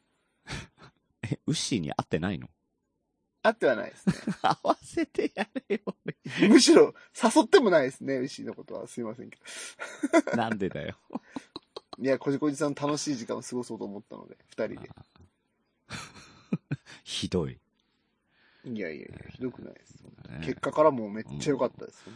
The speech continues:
Speaker 1: まあね、だからこじこじさんからも、「ウッシーさんとで、あの、会い、会えなかったのが残念です」とか、一言も書いてないからね。
Speaker 2: そうでしょ？
Speaker 1: うん。
Speaker 2: でしょ？
Speaker 1: 確かにね。
Speaker 2: だってもう、こじこじさんむっちゃ満足してたもん。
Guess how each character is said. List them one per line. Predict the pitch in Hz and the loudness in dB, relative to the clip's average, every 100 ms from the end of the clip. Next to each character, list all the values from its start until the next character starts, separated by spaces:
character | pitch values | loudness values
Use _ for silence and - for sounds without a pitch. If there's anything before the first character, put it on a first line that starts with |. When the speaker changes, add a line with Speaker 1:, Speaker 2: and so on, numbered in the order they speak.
| - - | -14 -2
Speaker 1:
ま | 92 78 | -2 0
あ | |
ね、 | 76 104 | -2 0
だ | 82 | 0
か | 85 | -2
ら | |
こ | - 101 | 0 -2
じ | |
こ | 90 104 | 0 -2
じ | 98 | -2
さ | 104 | -4
ん | 104 | -2
か | 104 | -2
ら | 98 | -2
も、 | 90 85 | 0 -2
「ウ | |
ッ | 117 | -2
シ | - 110 | -2 -2
ー | 95 | 0
さ | 85 | -2
ん | 82 | -4
と | - | -6
で、 | 78 90 76 - | -2 0 -2 -4
あ | 85 | -4
の、 | 82 73 76 71 - | -2 -2 -2 -4 -4
会 | - 95 92 | -2 0 -2
い、 | - _ - | -6 _ -4
会 | 95 107 | -2 0
え | |
な | 101 | -2
か | 87 | -4
っ | |
た | - 78 | -2 -2
の | |
が | 71 | -2
残 | 78 95 98 | 0 0 0
念 | 87 | -2
で | 76 | -4
す」 | - | -10
と | - | -10
か、 | - | -10
一 | - - | -6 -2
言 | 147 143 | 0 0
も | 123 | 2
書 | 147 | 2
い | |
て | 98 | 2
な | 78 | -4
い | |
か | - | -6
ら | - | -8
ね。 | 95 - _ - - - _ - | -6 -6 _ -20 -20 -20 _ 2
Speaker 2:
そ | 285 | 6
う | |
で | 226 | 6
し | - | 4
ょ？ | 95 90 | 2 0
Speaker 1:
う | |
ん。 | 80 | 2
Speaker 2:
で | 107 | 6
し | 190 | 10
ょ？ | 220 | 10
Speaker 1:
確 | 110 - | 8 0
か | 78 | -4
に | 67 | -4
ね。 | 67 69 - | -10 -10 0
Speaker 2:
だ | 220 | 2
っ | |
て | - | 4
も | 175 165 139 | 2 2 -2
う、 | _ _ _ _ _ _ - | _ _ _ _ _ _ -4
こ | 170 | 0
じ | 180 | 2
こ | 226 254 | 2 0
じ | 254 | 2
さ | 226 | 0
ん | |
む | 123 127 | 2 -2
っ | 147 | -2
ち | - 262 | 4 6
ゃ | |
満 | 269 302 | 8 8
足 | 240 170 | 6 2
し | 143 | 0
て | 147 | 0
た | 127 | 0
も | |
ん。 | 107 | -2